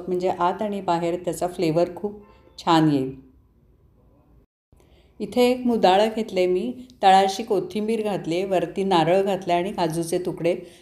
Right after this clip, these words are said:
असं हे मुदाळं मी आधीच तयार करून ठेवलेलं होतं. आता आपला उपमा झालेला आहे, तर त्यातला उपमा मी त्याच्यामध्ये भरते आणि मग ती आपण मूद पाडूयात. मूद पाडून झाली की मग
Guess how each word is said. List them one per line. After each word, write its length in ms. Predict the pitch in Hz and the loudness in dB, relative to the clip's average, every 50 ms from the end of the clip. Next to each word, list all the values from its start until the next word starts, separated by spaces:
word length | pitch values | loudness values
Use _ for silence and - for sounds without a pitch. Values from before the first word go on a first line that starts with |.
| - _ - | -18 _ -6
असं 240 | 180 180 - 233 233 | -4 0 2 2 2
हे 140 | 233 247 | 2 2
मुदाळं 460 | 247 233 214 180 202 185 185 196 208 208 | 2 2 2 4 4 4 6 6 4 2
मी 120 | 220 214 | 2 2
आधीच 420 | 196 170 160 165 208 208 208 - | 2 2 2 2 0 -2 -2 -2
तयार 260 | - 180 165 165 175 180 | -2 -2 0 0 -2 -2
करून 320 | 180 190 180 180 180 185 | -2 -2 -2 -2 -2 -2
ठेवलेलं 400 | 190 190 170 160 165 170 185 185 | -2 -2 -2 0 0 0 0 0
होतं. 280 | 185 185 185 170 175 170 - - - - - _ _ - | -2 -2 -2 -4 -4 -4 -6 -12 -20 -20 -20 _ _ -2
आता 240 | 170 175 175 214 220 | -2 0 0 2 0
आपला 320 | 214 208 208 - 220 226 | 0 0 -2 -2 0 0
उपमा 420 | 220 202 - - - 185 185 196 196 | 0 0 0 -2 -2 -2 -2 -2 -2
झालेला 460 | 196 214 190 170 175 180 190 208 202 | -2 -2 -2 0 0 0 0 0 0
आहे, 300 | 190 180 175 170 156 156 160 - - - - _ _ | -2 -2 -2 -2 -2 -4 -4 -10 -18 -20 -20 _ _
तर 160 | 208 202 196 196 | 0 0 4 4
त्यातला 380 | 202 180 180 - 190 202 226 | 4 2 2 0 0 0 2
उपमा 400 | 233 226 - - - 185 190 202 | 2 2 0 -2 -4 -2 0 0
मी 140 | 220 240 247 | 0 -2 -2
त्याच्यामध्ये 560 | 247 233 196 190 - 170 170 175 175 170 170 | -2 -2 -2 -2 -2 -4 -2 -2 -2 -2 -2
भरते 640 | 165 165 202 185 180 180 - 175 165 165 165 - - - _ _ _ | -2 -2 -2 -4 -2 -2 -2 -2 -2 -2 -6 -10 -18 -20 _ _ _
आणि 260 | 175 175 175 185 190 | 0 2 2 2 2
मग 220 | 196 202 202 202 196 | 2 0 0 -2 -2
ती 280 | 202 - - 220 233 | -6 -6 -4 0 2
आपण 320 | 208 175 190 - 190 214 254 | 2 2 2 0 -2 -2 0
मूद 280 | 247 214 196 180 185 | 0 0 0 0 0
पाडूयात. 500 | 185 - 160 147 139 139 139 135 131 135 135 - - - _ _ _ _ | 2 2 4 4 4 2 2 0 0 -2 -4 -8 -16 -20 _ _ _ _
मूद 220 | 202 214 247 262 254 | -2 0 0 0 0
पाडून 500 | 247 254 247 226 226 240 240 247 247 240 | 2 4 4 4 4 2 0 -2 -2 -2
झाली 480 | 240 226 208 208 208 208 196 196 196 | 0 0 0 0 0 -2 -2 -2 -4
की 140 | 196 - 208 | -6 -6 -4
मग 200 | 208 208 214 | -2 -2 -2